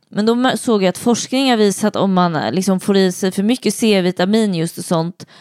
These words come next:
och, eh, har kanske en pågående cancersjukdom,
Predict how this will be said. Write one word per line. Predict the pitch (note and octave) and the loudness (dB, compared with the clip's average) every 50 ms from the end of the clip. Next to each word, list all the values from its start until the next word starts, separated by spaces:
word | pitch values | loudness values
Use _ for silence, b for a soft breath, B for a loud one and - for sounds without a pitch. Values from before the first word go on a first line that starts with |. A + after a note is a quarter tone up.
| b b b - | b b b -2
och, | - F#3+ F3+ _ - - | -2 -2 -2 _ -8 -10
eh, | C2+ - - - - F#3 | -10 -10 -8 -8 -8 -4
har | F#3+ A3+ B3 B3 A3+ G3+ F3+ F3 | 0 2 4 4 4 4 2 0
kanske | - F#3+ F3+ E3+ - F#3 | -2 -4 -4 -2 -2 -2
en | F3+ | -2
pågående | - - G3+ F#3+ F3+ F3 F3+ F#3+ F#3 F3 E3+ | -2 0 0 0 0 0 0 -2 0 0 -2
cancersjukdom, | D#3+ - - G3+ F#3+ F3 E3+ - - E3 - E3+ E3 E3 - - A3+ E3+ F2+ D#2 D#2 | -4 -2 -2 0 0 0 -2 -4 -4 -4 -2 -2 -4 -2 -2 -2 -2 0 -2 -4 -10